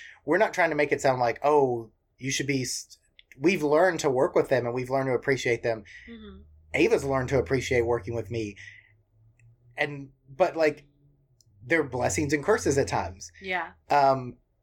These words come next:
Speaker 1: and like you said, like, now you use this and sometimes you wish you could shut it off.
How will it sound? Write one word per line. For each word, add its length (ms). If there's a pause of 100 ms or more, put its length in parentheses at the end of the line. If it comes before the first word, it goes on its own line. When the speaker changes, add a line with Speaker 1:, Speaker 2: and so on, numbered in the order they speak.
(240)
Speaker 1:
and 160
like 200
you 100
said, 280
like, 260 (320)
now 360
you 160
use 260
this 180
and 80
sometimes 360
you 100
wish 220
you 80
could 140
shut 180
it 80
off. 200